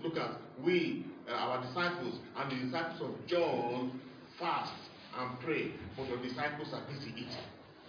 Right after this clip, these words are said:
Right? They, they came and accused him and said, "Look at, your disciples are cutting the head of, of, of, of the grain and, you know, rubbing them with their, with their hands and eating them without washed hands."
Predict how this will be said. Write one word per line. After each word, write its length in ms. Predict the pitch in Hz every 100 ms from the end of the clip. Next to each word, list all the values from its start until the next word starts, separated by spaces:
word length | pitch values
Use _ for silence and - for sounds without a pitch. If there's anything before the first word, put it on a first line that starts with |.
| - - - 123 113 120 - - - - - - - - - - - - - - - -
Right? 240 | 123 147 160
They, 360 | 151 165 143 143
they 140 | 139
came 380 | 196 175 127 123
and 100 | 135
accused 640 | 139 - 202 220 220 190
him 100 | 180
and 120 | 160 -
said, 100 | 185
"Look 140 | 180
at, 160 | 147 - - 135
your 200 | 147 147
disciples 500 | 143 185 185 196 160
are 160 | 147
cutting 320 | 170 180 185
the 80 | 175
head 220 | 131 165
of, 80 | 151
of, 520 | 147 170 151 139 131
of, 460 | 127 127 120 117 123
of 60 | 123
the 120 | 117
grain 540 | 165 180 143 139 - -
and, 460 | 135 135 131 131 - -
you 120 | 131 151
know, 320 | 131 123 - -
rubbing 240 | 170 175 175
them 120 | 143
with 100 | 139
their, 180 | 127 117
with 140 | 117
their 100 | 120
hands 360 | 165 160 156 131
and 240 | 135 131
eating 140 | - 170
them 140 | -
without 340 | 160 165 160
washed 260 | 156 147 151 160
hands." 360 | - 104 -